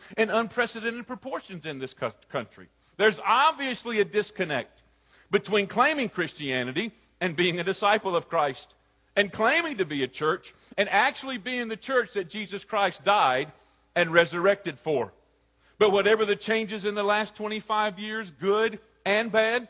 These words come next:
the one thing that has not changed and will not change is the message and the mission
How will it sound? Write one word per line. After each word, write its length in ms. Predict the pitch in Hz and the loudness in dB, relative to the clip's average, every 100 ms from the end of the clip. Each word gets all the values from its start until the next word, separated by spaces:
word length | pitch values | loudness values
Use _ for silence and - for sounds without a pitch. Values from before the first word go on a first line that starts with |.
| _ _ _ - | _ _ _ -4
the 100 | 170 | -2
one 360 | 160 202 220 | 2 2 2
thing 240 | - 226 208 | -2 0 0
that 100 | 185 | 2
has 320 | 208 214 175 | 2 2 0
not 260 | 214 - | -2 -2
changed 500 | - 208 214 240 214 - | -4 -2 -2 -4 -10 -6
and 200 | 170 165 | -6 -2
will 200 | 269 311 | 0 2
not 260 | 151 123 - | 0 -2 -2
change 500 | 131 123 143 185 _ _ - | -2 -2 -4 -10 _ _ 0
is 200 | 196 139 | 0 2
the 120 | 180 | -4
message 560 | 190 294 - 160 165 - | 0 -2 -2 -10 -8 -6
and 160 | 170 | -4
the 60 | 180 | -4
mission 500 | 180 294 - 151 | -4 -6 -4 -8